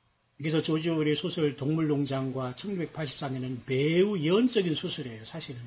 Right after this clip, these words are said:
전체주의에 저항한 소리를 사-, 사람이었지만 말이죠. 바로 그 전체주의가 그, 그 조그만 그, 그죠?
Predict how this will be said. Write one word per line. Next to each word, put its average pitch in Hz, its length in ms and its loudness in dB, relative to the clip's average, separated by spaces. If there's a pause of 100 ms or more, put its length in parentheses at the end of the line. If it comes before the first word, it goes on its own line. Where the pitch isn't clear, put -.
전체주의에 147 720 2 (320)
저항한 156 400 2
소리를 139 360 -2 (300)
사-, 175 200 -2
사람이었지만 151 840 0
말이죠. 131 400 -2 (300)
바로 220 180 2
그 226 80 4
전체주의가 185 800 2 (240)
그, 165 240 2 (220)
그 175 240 0
조그만 226 480 4
그, 135 300 -2
그죠? 240 240 -2